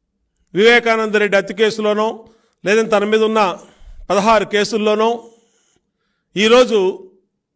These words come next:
ఎవరితో రాజీ పడ్డాడో ఆంధ్రప్రదేశ్లో చిన్న పిల్లోడిని అడిగినా చెప్తాడు. వారు మాట్లాడింది,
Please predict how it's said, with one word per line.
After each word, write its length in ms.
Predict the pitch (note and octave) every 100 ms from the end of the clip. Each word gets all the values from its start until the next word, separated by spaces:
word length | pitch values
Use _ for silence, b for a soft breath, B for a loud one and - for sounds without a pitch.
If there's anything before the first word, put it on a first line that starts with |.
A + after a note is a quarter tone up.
| _ _ -
ఎవరితో 400 | F3 B3 B3+ C4
రాజీ 320 | B3 A#3 A3+
పడ్డాడో 400 | G3+ A3 G#3+ A3+
ఆంధ్రప్రదేశ్లో 760 | B3 G#3+ A3+ A#3 G3+ G#3+ G#3 A#3
చిన్న 280 | A#3 G#3+ G#3+
పిల్లోడిని 420 | G#3+ G#3 A3+ G#3+
అడిగినా 320 | G#3 G#3 C4 G4 - _ - F#3+
చెప్తాడు. 600 | F#3 G3 F3 D#3+ E3 E3 _ _ _ _ _ _ _ -
వారు 360 | G#2+ D3 G3+
మాట్లాడింది, 1040 | G3 E3+ F3+ G#3 G3 F#3 B2 C#3 A#3 -